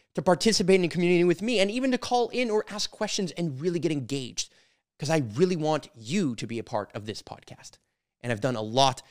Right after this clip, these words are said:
to make that happen too. And, well, it's to bring people who are just doing the most awesome, amazing, crazy things. Things that I'm interested in. Things that I can talk for two hours about,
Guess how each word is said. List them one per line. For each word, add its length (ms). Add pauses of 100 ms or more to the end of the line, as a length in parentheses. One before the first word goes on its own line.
(100)
to 80
make 260
that 160
happen 360
too. 180 (1500)
And, 400 (580)
well, 320
it's 200
to 100
bring 600 (180)
people 420
who 120
are 80
just 240
doing 300
the 60
most 360 (200)
awesome, 560 (120)
amazing, 960
crazy 640
things. 440 (360)
Things 200
that 80
I'm 140
interested 440
in. 120 (420)
Things 260
that 100
I 140
can 180
talk 240
for 80
two 240
hours 280
about, 380